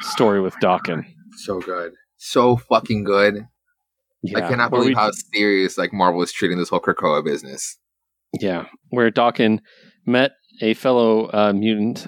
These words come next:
Speaker 1: uh, and Carl Valentino, and they slept together,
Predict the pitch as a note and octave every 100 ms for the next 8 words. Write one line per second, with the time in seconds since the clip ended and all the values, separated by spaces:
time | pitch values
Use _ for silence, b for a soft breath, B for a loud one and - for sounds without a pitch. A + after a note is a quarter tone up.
0 | - G#2 G2+ F#2 F2+ D2 - _ _ -
1 | - _ _ _ _ G3+ A2 G2+ F2+ -
2 | - C#3 B2+ A#2 A2 A2 G#2 A#2+ G2+ F#2+
3 | F#2+ _ b b b b b b b b
4 | _ A#2 A2+ G#2+ G#2 G2+ - A2 G#2+ -
5 | B2+ - G#2+ A2 G#2+ G#2+ G2+